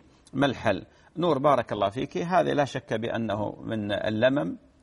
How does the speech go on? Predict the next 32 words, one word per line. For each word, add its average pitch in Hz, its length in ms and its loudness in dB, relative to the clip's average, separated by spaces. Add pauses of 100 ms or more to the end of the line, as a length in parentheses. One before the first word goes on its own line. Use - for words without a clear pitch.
ومن 113 160 -4
صغائر 104 500 0
الذنوب، 107 500 -4
وأنت 113 240 -6
ليس 147 260 -2
لك، 147 240 -2
يعني، 107 720 -2 (400)
آه، 107 280 0
ما 127 100 -2
اخترت 143 420 0
هذا 113 240 0
الشيء، 104 300 -4
أنت 107 140 -6
تفاجأتي، 127 800 0 (300)
أنت 120 180 -6
ما 147 160 2
عليك 92 380 -2
شيء، - 280 -10
وتأنيب 113 880 0
ضميرك 123 580 0
ونَدَمك 113 460 -2 (520)
يدل 139 260 0
على 117 240 2
أنك، 117 280 -4
آه، 113 240 2
بنت 135 240 -4
صالحة 87 540 0 (400)
وتقية، 107 960 0 (220)
فأبشري 101 640 0
بخير، 98 360 -4 (120)
أبشري 110 320 -4
بخير، 151 380 -2